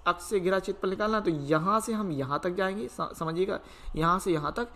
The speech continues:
लिमिट होगी ज़ीरो से चार के लिए एक हिस्सा, then इस हिस्से को जोड़ना है अपन को, तो हम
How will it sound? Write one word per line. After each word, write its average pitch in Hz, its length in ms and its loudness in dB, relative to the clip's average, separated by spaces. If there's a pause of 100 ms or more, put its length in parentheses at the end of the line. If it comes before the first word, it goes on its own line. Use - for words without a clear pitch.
(260)
लिमिट 165 280 4
होगी 185 200 2
ज़ीरो 160 300 0
से 165 120 -6
चार 127 240 0
के 185 100 -8
लिए 214 180 -4 (100)
एक 156 180 2
हिस्सा, 185 460 -4 (380)
then 208 360 4 (320)
इस 233 160 2
हिस्से 240 240 0
को 220 120 4
जोड़ना 196 400 6
है 220 80 4
अपन 214 200 0
को, 262 220 6 (300)
तो 190 60 2
हम 190 200 2